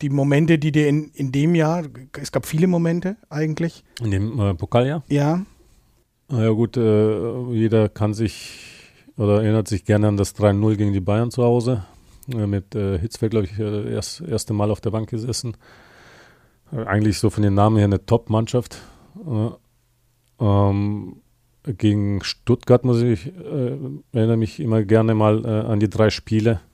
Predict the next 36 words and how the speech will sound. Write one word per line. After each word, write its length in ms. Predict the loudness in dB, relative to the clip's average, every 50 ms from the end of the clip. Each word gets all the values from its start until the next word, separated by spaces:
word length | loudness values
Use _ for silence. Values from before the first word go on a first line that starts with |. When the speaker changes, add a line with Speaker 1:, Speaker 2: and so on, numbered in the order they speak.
| _ -8 -2
Speaker 1:
Ja. 300 | 0 0 2 0 0 -2 -6 -10 -18 -20 -20 -20 _ _ _ -2
Speaker 2:
Ja, 280 | 0 2 2 2 0 0
vor 160 | 2 4 4
allem 100 | 4 4
in 80 | 4 4
der 100 | 4 6
Liga, 340 | 6 6 6 8 8 6 6
die 100 | 6 4
haben 80 | 4
wir 80 | 4 4
ja 240 | 4 4 2 0 -2 -4 -8 -10 _ _
immer, 380 | -4 -2 -2 -2 -2 -4 -6 -10 -18 -20 _ -10 -6
also 140 | -6 -6 -6
zweimal 380 | -4 0 2 4 4 4 2 2
klar 240 | 2 4 4 4
geschlagen. 560 | 4 2 -2 0 2 2 4 4 2 0 -4 -8 -14 -20 -20 -20 -20 -20 -20 -20 -20 -14 -8
Ja, 120 | -4 -4 -2
und 100 | 0 0
dann 140 | -2 -2 -2
treffen 240 | -2 -4 -2 0 0
wir, 420 | 0 0 0 -2 -2 -2 -2 -2
äh, 60 | -2
die 140 | -2 2 4
werden 160 | 6 6 6 6
Meister 340 | 6 4 4 4 4 2
und 100 | 2 2
wir, 260 | 2 2 0 0 -2 -6 -8 -12 -12 -8
wir 240 | -4 -4 -4 -4
treffen 240 | -2 -4 -4 -2 -2
uns 160 | -4 -2 -2
im 140 | -4 -6 -4
Pokal 420 | -4 -6 -4 0 2 2 2 2 2
wieder, 300 | 0 2 2 2 2 2
also 180 | 0 -2 -4
Pokalfinale. 840 | -6 -8 -12 -6 -4 -4 -4 -4 -4 -4 0 0 2 2 2 0 -2 -4 _ -20 -20 -20 -20 -20 -20 -20 -20 -20 -20 _ _ _ _ _ _ _ _ _ _ _ _ _ _ _ _ _ _ _ _ _ _ _ _ _ _ _ -20 -20 _ _ _
Ähm, 640 | 0 2 4 4 4 4 2 2 0 -2 -6 -8 -8